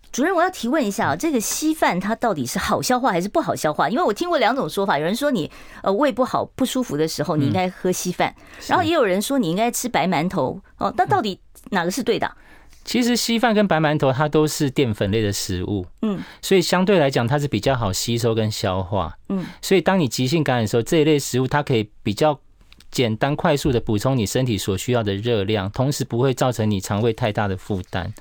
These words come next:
Speaker 1: 嗯。
Speaker 2: 但是有一些人他的体质就是吃比较多的稀饭或者是馒头，他容易胀气。
Speaker 1: 嗯。
Speaker 2: 所以还是要看个人的体质，大部分的人其实吃稀饭跟馒头是很 OK，
Speaker 1: 嗯。
Speaker 2: 但是有一些人吃到比较大量的淀粉或者像馒头、麦-，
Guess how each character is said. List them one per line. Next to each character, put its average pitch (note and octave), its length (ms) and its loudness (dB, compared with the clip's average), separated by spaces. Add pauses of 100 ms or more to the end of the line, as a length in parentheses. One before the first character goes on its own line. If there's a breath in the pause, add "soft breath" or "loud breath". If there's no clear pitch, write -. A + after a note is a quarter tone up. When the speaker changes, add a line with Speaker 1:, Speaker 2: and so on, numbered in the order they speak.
(160 loud breath)
Speaker 1:
嗯。 G3 100 -4 (280 loud breath)
Speaker 2:
但 G#3 120 2
是 A3+ 120 2
有 D3 160 6
一 D3+ 40 2
些 F#3+ 200 2
人 C3+ 220 4
他 D3 180 0
的 C#3 100 0
体 A#2+ 220 -2
质 G#2+ 140 -2
就 C3+ 140 2
是 C3+ 120 2
吃 C3+ 220 -2
比 A#2+ 100 -4
较 B2 220 0
多 A#2+ 180 0
的 A2 100 0
稀 B2 300 -2
饭 B2 240 0
或 B2+ 100 0
者 G2 120 0
是 A#2 300 -2
馒 A#2+ 260 -2
头， A2+ 140 0
他 C3 140 -2
容 G#2+ 160 0
易 G#2+ 80 0
胀 G2 260 -2
气。 - 320 -8 (160 loud breath)
Speaker 1:
嗯。 F3 140 -4 (160 loud breath)
Speaker 2:
所 - 160 2
以 F3+ 40 4
还 C#3 180 0
是 F3 140 0
要 D#3 80 4
看 D#3 180 0
个 D3 120 2
人 A#2 140 2
的 G#2 100 0
体 G2+ 260 -4
质， F2 340 -6
大 F#3+ 120 2
部 F#3 140 2
分 E3 180 2
的 C3 80 4
人 A2 160 2
其 A#2+ 160 0
实 B2 80 2
吃 C3 200 0
稀 B2+ 180 -2
饭 C3 180 2
跟 A#2+ 160 0
馒 G2+ 200 0
头 G2+ 120 0
是 A2 160 -2
很 G#2+ 120 -2
OK， G2+ 480 -2 (260 loud breath)
Speaker 1:
嗯。 D#3+ 180 -6
Speaker 2:
但 G3+ 140 2
是 G#3 120 2
有 C3+ 120 6
一 C#3 40 4
些 E3+ 120 2
人 D3 80 2
吃 D#3 140 0
到 D#3+ 100 2
比 A#2 100 -4
较 C3 180 2
大 C#3 180 0
量 C#3 120 2
的 A2 80 0
淀 A2+ 320 0
粉 F#2+ 280 -2
或 C3 100 0
者 A2 100 0
像 B2 200 0
馒 G#2 180 0
头、 G#2+ 100 0
麦-， A#2 320 0